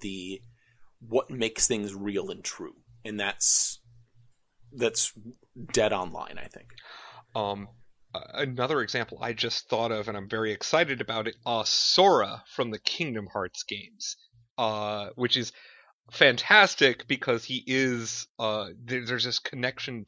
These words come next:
Speaker 2: to light within the character himself, but Sora is, uh, has multiple character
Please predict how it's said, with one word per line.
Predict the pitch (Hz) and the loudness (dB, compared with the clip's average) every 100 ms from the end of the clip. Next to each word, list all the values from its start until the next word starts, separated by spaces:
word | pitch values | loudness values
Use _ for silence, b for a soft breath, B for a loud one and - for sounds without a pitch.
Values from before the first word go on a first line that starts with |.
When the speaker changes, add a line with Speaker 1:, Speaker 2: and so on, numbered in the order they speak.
| - | -4
Speaker 2:
to | 135 123 113 107 B B B B - | -2 -2 -2 -4 B B B B -8
light | 107 117 113 117 | 4 4 4 -2
within | 113 - 123 113 | -6 -4 -4 -4
the | 107 | -6
character | - 120 110 113 | -4 -4 -2 -6
himself, | 107 101 113 117 - | -6 -6 -6 -8 -6
but | 123 - | -6 -4
Sora | - 135 139 131 120 | -2 0 4 4 2
is, | 120 107 104 101 - b b b b b - | -2 -4 -4 -6 -10 b b b b b -2
uh, | 104 101 - - - | 0 0 -4 -14 -8
has | - 156 127 | 2 2 2
multiple | 127 127 165 - 156 | 0 2 2 0 -2
character | - 139 127 - | 0 2 2 0